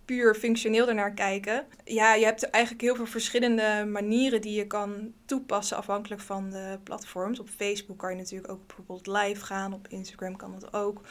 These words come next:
Op LinkedIn kan je ook documenten posten als het interessant is. En met links werken. Op Instagram kan je weer niet met links werken. Ehm,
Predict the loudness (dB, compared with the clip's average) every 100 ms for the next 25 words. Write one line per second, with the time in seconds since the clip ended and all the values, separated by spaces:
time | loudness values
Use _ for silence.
0 | -20 -18 -14 -2 2 2 2 2 2 2
1 | 0 2 0 0 -2 -2 2 4 4 0
2 | 2 4 4 0 -6 -6 -4 -4 -2 0
3 | 0 -2 -4 -4 -6 -2 2 2 2 2
4 | 2 -2 -10 -8 -8 -6 -8 -8 -4 0
5 | 0 0 -4 0 2 2 0 0 -2 -4
6 | -10 -10 -20 -20 -20 -20 -10 -4 -4 -4
7 | -6 -8 -8